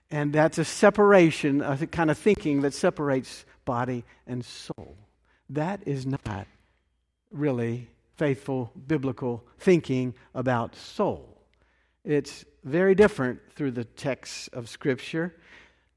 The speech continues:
Soul is mentioned seven hundred times in the Bible, and soul intends to convey something else than just our sort of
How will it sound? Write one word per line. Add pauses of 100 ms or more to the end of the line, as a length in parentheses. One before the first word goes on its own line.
(140)
Soul
is
mentioned
seven
hundred
times
in
the
Bible, (880)
and
soul
intends
to
convey (380)
something
else
than
just
our
sort
of